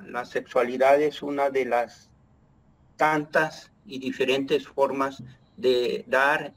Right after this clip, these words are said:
y recibir amor. Tenemos que estar abierto a que hay muchísimas posibilidades de demostrar ese amor, y la homo-, homosexualidad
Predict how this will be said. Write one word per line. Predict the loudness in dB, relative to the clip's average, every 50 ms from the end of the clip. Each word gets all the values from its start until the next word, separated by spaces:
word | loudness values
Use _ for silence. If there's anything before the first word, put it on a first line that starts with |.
| _ _
y | -12 -8 -6 -4 -2 -2 -2 -2 0
recibir | 0 -2 -2 -2 -6 -6 -4 -2 0 0 0
amor. | 0 0 0 -2 -4 -6 -8 -18 -20 _ _ _ _ _ _ _ _ _ _ _ _ _ _ -20 _ _ _ _ _ _ _ _ _ _ _ _ _ _ _ _
Tenemos | _ 0 2 4 2 2 2 0
que | 2 0
estar | 0 2 2 2 2 2 0 -4 -10 -20 _ _
abierto | -2 0 0 2 4 6 6 6 6 4 0 -4 -2 0 4 4 4
a | 4 4 0 -2 -6
que | -8 -6 -4 -2
hay | -2 -2 -4 -8 -14 -16 _ _
muchísimas | -16 -14 -14 -12 -6 -2 -2 -2 0 0 2 2 2 0 0
posibilidades | -2 -2 -2 -2 -2 -8 -8 -6 -6 -4 -2 0 0 0 0 0 -2 -4 -6 _ _ -20 -20 -20 -10 -2
de | -2 0 0
demostrar | 0 -2 -2 -4 -6 -8 -6 -2 2 2 2 2 0 -6 -6
ese | -6 -6 -6 -2 -2 -2
amor, | -2 0 -2 -6 -6 -8 -14
y | -20 -14 -8 -2
la | 0 0 0 0
homo-, | -2 -2 -4 -6 -6 -4
homosexualidad | -4 -6 -4 -4 -8 -10 -10 -4 -4 -4 -4 -4 -12 -18 -20 -18 -6 0 0 0 2 0 0 4 4 4 6 4 2 0 -4